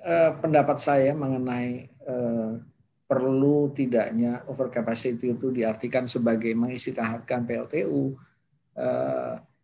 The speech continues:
eh, in prinsip iya. Masalahnya kapan ya, itu kan tentu tergantung dari kecepatan kita membangun solar. Yang paling utama sebetulnya adalah, eh, prinsipnya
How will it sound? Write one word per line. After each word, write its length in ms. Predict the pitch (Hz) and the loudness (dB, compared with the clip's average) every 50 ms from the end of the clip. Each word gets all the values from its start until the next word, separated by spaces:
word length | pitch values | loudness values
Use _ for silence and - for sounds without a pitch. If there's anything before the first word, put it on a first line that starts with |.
| _ _ _ _ _ _ | _ _ _ _ _ _
eh, 280 | - 143 139 135 131 - - - - _ _ _ _ _ _ 185 | 0 2 4 4 2 2 -2 -6 -14 _ _ _ _ _ _ 4
in 160 | 180 185 175 180 | 4 4 4 4
prinsip 320 | 196 180 170 - 269 240 | 4 4 4 4 0 2
iya. 300 | 220 208 175 135 110 - - - - - _ _ _ _ _ _ _ _ _ _ _ _ _ _ _ _ | 4 6 6 6 6 4 -2 -10 -16 -20 _ _ _ _ _ _ _ _ _ _ _ _ _ _ _ _
Masalahnya 400 | - 135 139 147 147 156 170 175 | -6 -2 0 0 0 0 -2 -2
kapan 720 | 175 143 135 135 - 135 135 151 170 214 269 269 269 220 | 0 -2 -2 0 0 0 2 2 2 2 0 -2 -2 -2
ya, 180 | 127 139 165 196 - - _ _ | -2 -2 -2 -2 -6 -10 _ _
itu 560 | - 151 147 143 - - - 202 240 123 220 - - _ _ _ _ _ _ _ _ _ _ _ _ _ | -2 0 0 -2 0 2 2 4 4 2 0 -6 -14 _ _ _ _ _ _ _ _ _ _ _ _ _
kan 400 | - - 160 185 196 190 - 143 - | -2 0 2 2 2 0 -4 -4 -2
tentu 340 | 151 139 131 127 185 190 196 | 0 0 2 2 4 2 2
tergantung 720 | 196 170 139 131 123 120 120 120 117 - 170 196 190 175 | 2 0 0 0 0 2 0 0 0 0 0 2 2 2
dari 640 | 147 117 117 117 117 120 131 143 156 175 196 208 - - - _ _ _ _ _ _ _ _ _ _ - | 0 0 0 -2 -4 -2 0 0 0 0 0 -4 -6 -12 -20 _ _ _ _ _ _ _ _ _ _ -6
kecepatan 560 | 139 - 160 147 - 139 139 139 165 165 160 | -2 -2 -2 -2 -2 -4 -2 -2 -2 -2 -2
kita 320 | 160 156 - - 147 156 | -4 -6 -4 -4 -4 -4
membangun 480 | 156 139 127 127 120 120 123 120 117 117 | -4 -4 -4 -4 -4 -4 -4 -4 -4 -6
solar. 400 | - 113 107 104 87 95 107 - _ _ _ _ _ _ _ _ _ _ _ _ _ - | -6 -6 -6 -6 -8 -12 -16 -20 _ _ _ _ _ _ _ _ _ _ _ _ _ 0
Yang 320 | 160 160 175 175 170 - | 0 2 2 0 0 2
paling 180 | 175 175 180 175 170 | 2 2 2 2 0
utama 320 | 160 - 160 180 214 226 | -2 -2 0 0 0 0
sebetulnya 560 | 214 - 165 147 143 143 170 185 202 202 190 - | 0 0 0 0 0 0 -2 -2 -2 -2 -4 -2
adalah, 460 | 147 143 135 127 127 131 156 180 175 - - _ _ _ | 0 0 2 2 2 0 -4 -8 -10 -14 -20 _ _ _
eh, 140 | - 143 135 131 | -2 0 0 0
prinsipnya 920 | - 196 214 196 - - 277 269 - - - 147 127 113 117 - - 65 | 2 2 2 4 2 2 -2 -2 -4 -4 -2 0 0 0 -2 -4 -6 -10